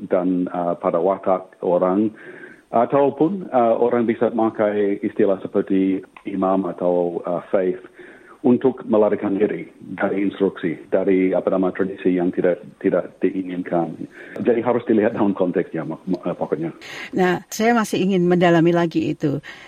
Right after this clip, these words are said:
Speaker 2: bahwa ini spiritualitas itu seolah-olah, ini saya mengatakan seolah-olah, bagi mereka yang, yang menganutnya atau yang mempercayainya, itu seolah, oh, masih ada kebebasan,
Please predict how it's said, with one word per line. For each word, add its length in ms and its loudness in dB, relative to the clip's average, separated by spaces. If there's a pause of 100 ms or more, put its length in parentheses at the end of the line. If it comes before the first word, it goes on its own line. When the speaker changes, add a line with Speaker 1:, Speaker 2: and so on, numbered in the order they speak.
(100)
Speaker 2:
bahwa 480 2 (880)
ini 400 0 (480)
spiritualitas 1040 0
itu 400 -6
seolah-olah, 720 2
ini 80 2
saya 160 -2
mengatakan 320 0
seolah-olah, 960 0
bagi 240 0
mereka 320 0
yang, 400 4
yang 480 2
menganutnya 720 2
atau 240 -4
yang 320 4 (400)
mempercayainya, 1040 0
itu 320 -4 (240)
seolah, 400 -2 (240)
oh, 240 0 (160)
masih 320 -2
ada 240 0
kebebasan, 800 2